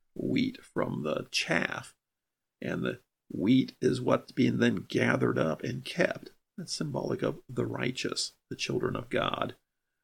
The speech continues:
And the chaff is what's cast aside and then burned.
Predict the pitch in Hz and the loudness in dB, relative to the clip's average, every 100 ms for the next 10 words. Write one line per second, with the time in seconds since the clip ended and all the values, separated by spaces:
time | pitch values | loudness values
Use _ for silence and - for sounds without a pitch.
0 | _ - 123 123 - 123 - 180 - - | _ -2 -2 -2 0 2 2 -2 -8 -6
1 | 123 - - - _ _ _ - - 127 | -2 -2 -4 -8 _ _ _ -6 0 0
2 | - 123 - 131 117 113 - - 110 113 | 0 0 2 4 4 2 0 -4 -4 -4
3 | 117 - 113 110 110 120 - - - | -6 -10 -10 -6 -4 -4 -6 -10 -16